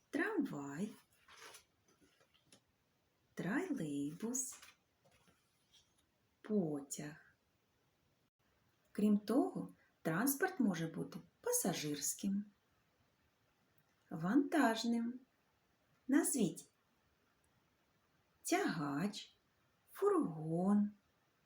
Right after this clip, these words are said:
Ще є спеціальний транспорт. Розгляньте автомобілі, зображені на цьому малюнку. Це пожежна машина, поліцейський автомобіль,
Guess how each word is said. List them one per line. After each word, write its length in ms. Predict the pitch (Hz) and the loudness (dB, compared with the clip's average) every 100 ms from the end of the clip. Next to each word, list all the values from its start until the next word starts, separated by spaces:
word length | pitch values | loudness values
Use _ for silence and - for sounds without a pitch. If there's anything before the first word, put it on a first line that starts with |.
| _ _ _ _ _ _ _ - - _ - - - - - | _ _ _ _ _ _ _ -20 -20 _ -20 -20 -20 -20 -6
Ще 340 | - - - | 0 2 8
є 440 | 208 311 262 165 170 - - - | 10 10 10 6 4 -6 -20 0
спеціальний 840 | - - 196 - 330 294 196 165 160 | 2 6 8 8 10 10 10 8 6
транспорт. 600 | - 160 143 - - - - - - - - | 6 4 4 0 -8 -12 -20 -20 -20 -20 -4
Розгляньте 600 | - 160 160 202 381 - | 2 4 6 8 8 8
автомобілі, 640 | 294 - 269 285 240 180 160 | 4 8 12 12 10 6 6
зображені 760 | - 156 170 220 269 220 185 - - | 4 6 6 8 10 10 8 4 2
на 120 | 170 | 4
цьому 320 | 165 175 185 | 6 6 8
малюнку. 580 | 190 190 175 156 160 - - - - - - - - - | 8 6 6 4 0 -10 -16 -18 -20 -20 -20 -20 -20 2
Це 420 | - - 320 453 - - - - - - - - - - - - - - - | 8 10 10 8 0 -20 -20 -20 -20 -20 -20 -20 -20 -20 -20 -20 -20 -20 2
пожежна 720 | 403 440 170 147 151 165 202 214 | 8 8 8 4 4 4 6 8
машина, 760 | 233 233 - 254 254 247 254 - - - - - - - - - - - - - | 8 6 8 10 10 10 6 0 -18 -20 -20 -20 -20 -20 -20 -20 -20 -20 -20 4
поліцейський 720 | 226 202 196 285 330 - 170 | 8 10 10 8 8 6 2
автомобіль, 960 | 147 - 156 147 147 139 151 156 202 208 | 2 0 0 0 -2 -4 0 4 4 2